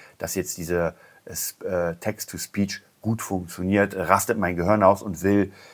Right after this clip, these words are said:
in, ähm, in der Produktion das benutzen. Es will in der, im Gitarrenspiel das benutzen. <clears throat> Sorry.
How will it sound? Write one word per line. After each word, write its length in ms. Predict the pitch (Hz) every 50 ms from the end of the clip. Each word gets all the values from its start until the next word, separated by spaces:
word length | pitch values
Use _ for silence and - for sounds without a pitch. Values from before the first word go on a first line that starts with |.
| - - _
in, 280 | - 113 101 98 98 95 -
ähm, 500 | 98 92 90 90 92 90 92 92 92 85 - - - _ _ _
in 80 | - 110
der 120 | 110 104
Produktion 500 | 107 - 104 101 92 98 - - 98 101
das 160 | 98 92 87 -
benutzen. 600 | - 90 85 85 85 - - - 87 80 76 - _ _ - _ - _
Es 280 | - 104 85 92 87 90
will 240 | 104 110 110 113
in 400 | 110 - 120 120 104 104 104 104
der, 320 | 104 101 98 98 98 - -
im 220 | 120 113 107 95
Gitarrenspiel 680 | 98 98 - 113 - 107 110 101 - - - 104 98
das 140 | 90 90 -
benutzen. 480 | - 110 98 101 101 - - 110 - - _ 202 196 - - _
<clears throat> 380 | - 202 185 156 127 104 92 87
Sorry. 420 | - 101 104 113 135 160 170 170